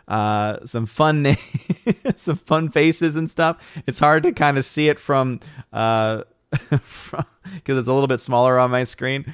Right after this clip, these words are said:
But Lord, thank you very much for that. I really do appreciate it. Thank you, thank you. Uh, Justin of the Red Shirt, thank you very much for the kind words. I appreciate it.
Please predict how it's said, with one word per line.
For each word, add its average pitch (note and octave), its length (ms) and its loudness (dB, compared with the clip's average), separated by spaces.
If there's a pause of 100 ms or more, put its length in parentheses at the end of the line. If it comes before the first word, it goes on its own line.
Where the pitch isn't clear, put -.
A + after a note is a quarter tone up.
(160)
But A#2+ 100 -4
Lord, D#3+ 360 4
thank C#3+ 180 2
you C#3+ 60 0
very C#3+ 220 2
much D3+ 200 0
for A#2+ 120 -6
that. G#2+ 180 2
I - 40 0
really A#2+ 260 2
do A#2+ 180 -2
appreciate - 580 -8
it. - 120 -12
Thank A#2 240 -8
you, A#2 40 -10
thank A#2+ 320 -6
you. G2+ 160 -8 (480)
Uh, A2 300 0
Justin C3 300 2
of C#3+ 40 2
the C#3+ 80 4
Red F3 220 4
Shirt, C#3+ 280 2
thank C3 240 0
you B2+ 140 -2
very A#2+ 220 2
much C#3 240 -4
for A2+ 80 -12
the A2 80 -8
kind A2+ 280 -4
words. A#2+ 220 -4
I G#2+ 80 -4
appreciate A2 640 -6
it. - 260 -6